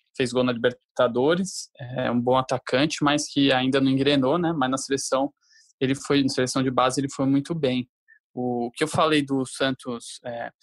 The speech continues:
é, ir resolvendo um problema de cada vez é a maneira como deveria ser, tá? Qual é a maneira como geralmente as coisas acontecem, não só no Santos, mas nos clubes brasileiros? O campo resolve. Então, a outra saída pro Santos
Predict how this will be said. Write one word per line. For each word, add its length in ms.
é, 220
ir 100
resolvendo 400
um 40
problema 300
de 120
cada 220
vez 480
é 60
a 80
maneira 440
como 260
deveria 500
ser, 440
tá? 220
Qual 220
é 60
a 60
maneira 500
como 180
geralmente 460
as 80
coisas 200
acontecem, 800
não 140
só 160
no 120
Santos, 340
mas 100
nos 140
clubes 220
brasileiros? 720
O 140
campo 360
resolve. 540
Então, 200
a 80
outra 320
saída 380
pro 160
Santos 640